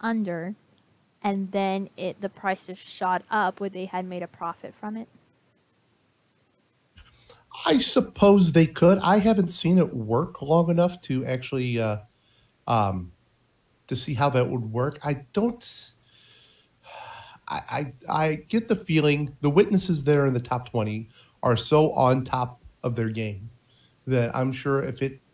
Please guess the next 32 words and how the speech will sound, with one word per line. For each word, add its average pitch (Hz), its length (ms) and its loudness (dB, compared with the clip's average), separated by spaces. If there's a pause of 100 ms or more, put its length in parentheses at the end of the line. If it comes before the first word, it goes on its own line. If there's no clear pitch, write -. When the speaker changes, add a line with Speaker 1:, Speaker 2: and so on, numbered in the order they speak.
(100)
Speaker 2:
if 143 160 -4
it 143 80 0
was 143 200 0
under 117 600 0 (320)
and 117 180 2
there 117 80 2
was 127 200 2
an 131 80 0
A 127 120 0
P 127 160 -6
R 110 300 0
and 107 160 -8
they 107 120 -8
shot 117 300 -4
up 117 220 -6
real 113 220 -4
quick, 120 400 -8 (400)
that 139 120 0
they 156 140 4
would 143 160 2
have 107 360 0
that 110 200 -4
A 110 80 -4
P 110 220 -10
R 101 140 -2
dropped 98 580 -6 (260)
before 110 300 -2
you 98 100 -2
could 98 140 -4
blink 95 220 -4
an 95 60 -4
eye. 92 200 -6